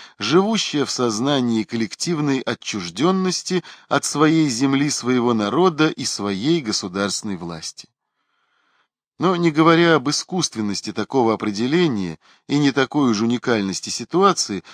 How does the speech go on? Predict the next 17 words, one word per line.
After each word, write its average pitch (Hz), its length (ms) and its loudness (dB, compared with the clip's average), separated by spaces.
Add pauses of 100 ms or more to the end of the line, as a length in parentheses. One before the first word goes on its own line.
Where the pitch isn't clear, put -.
(140)
можно 170 320 4
возразить, 120 580 2
что 107 360 -2
дореволюционная 117 760 0
интеллигенция 117 880 -2 (480)
в 107 40 -8
веховском 101 640 -2
определении 98 800 -4 (320)
именно 170 480 2
сознание 151 960 0 (160)
отчужденности 120 1000 -2
от 104 120 -4
своего 117 360 0
народа 131 420 2
не 151 280 0
имела, 135 320 0
напротив, 127 580 -2